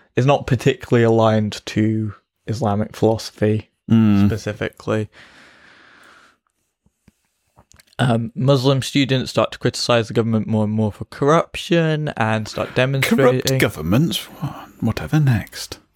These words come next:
Speaker 1: Uh, they even riot, um, when the Japanese prime minister visits in nineteen seventy-eight. <laughs>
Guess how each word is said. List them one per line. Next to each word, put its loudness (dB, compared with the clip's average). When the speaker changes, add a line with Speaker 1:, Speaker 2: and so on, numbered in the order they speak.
Speaker 1:
Uh, 0
they 4
even 0
riot, 2
um, 2
when 2
the 2
Japanese 0
prime -2
minister 2
visits -2
in -2
nineteen -4
seventy-eight. -4
<laughs> -4